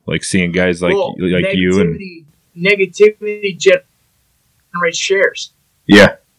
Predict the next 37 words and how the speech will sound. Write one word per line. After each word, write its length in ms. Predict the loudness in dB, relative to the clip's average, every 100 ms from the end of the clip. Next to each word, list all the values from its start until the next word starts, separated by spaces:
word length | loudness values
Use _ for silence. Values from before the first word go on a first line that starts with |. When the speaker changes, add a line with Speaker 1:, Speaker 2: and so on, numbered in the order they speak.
| _ _ _ _ _ _ 2
Speaker 1:
Unfortunately. 760 | 4 6 6 6 6 4 2 _ _ _ 2
Speaker 2:
Yeah, 160 | 2 2
I 40 |
was 120 | -4
saying 200 | -4 -2
negativity 760 | 0 0 2 2 2 -2 -6 -14 -8
generates 420 | -6 -4 -6 -6
shares. 460 | -4 -2 -2 -6 -2
Speaker 1:
Yeah. 280 | 0 0
Speaker 2:
That's 240 | -4 -10 -14
sad. 160 | -12 -12 -14 _ _ -4
Speaker 1:
Yeah, 200 | -2 0
it 160 | 0
is. 260 | 0 0 -2
It's, 300 | -6 -6 -6
it's 160 | -6 -2
very 260 | -2 -2 -4
sad. 300 | -8 -10 -14 _ _ _ _ _ _ _ -2
And 260 | 0 2
I 120 | 0
think, 420 | -4 -6 -8 _ _ _ -4
I 60 | 0
think 140 | 0
there's 140 | -2 -4
a, 60 |
a 320 | -6 -8 _ -4
lot 180 | -2
of 80 | -2
positivity 560 | -2 -4 -2 -2 0 0
out 120 | 0
there 140 | -2 -2
that 120 | -2
people 240 | -2 -4
just 160 | -6 -4
don't 180 | -6 -4
see. 320 | -4 -4 -6 _ _ _ _ _ _ _ _ -4
And 560 | -2 -2 -4 -8 -12